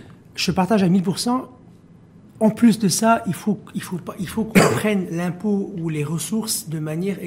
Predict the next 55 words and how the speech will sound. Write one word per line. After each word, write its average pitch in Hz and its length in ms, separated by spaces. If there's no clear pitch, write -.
transversale 190 600
et 175 40
systémique. 143 520
Ce - 120
qui 247 120
se - 60
passe 233 240
au 196 40
Maroc 185 280
maintenant, 208 320
c'est - 160
que 185 120
genre, 185 200
ah, 196 160
on 180 140
fait - 160
l'abattement 175 380
fiscal, 175 420
l'exonération, 175 800
un 170 120
pour 185 180
cent, 190 100
deux 175 80
pour 175 180
cent, 262 220
mais 180 120
genre, 190 200
euh, 170 120
pour 185 320
une 196 100
catégorie. 180 480
On 151 60
réfléchit 180 420
pas 285 340
à 175 140
la, 170 120
à 170 180
la, 165 160
à 160 140
la, 151 120
à 147 160
la, 151 140
à 147 60
la 147 160
big 175 120
picture, - 340
à 147 40
toute 160 160
l'image. 123 380
Pour 247 120
pouvoir 233 320
vraiment 214 320
réduire 202 240
les 160 100
inégalités, 170 540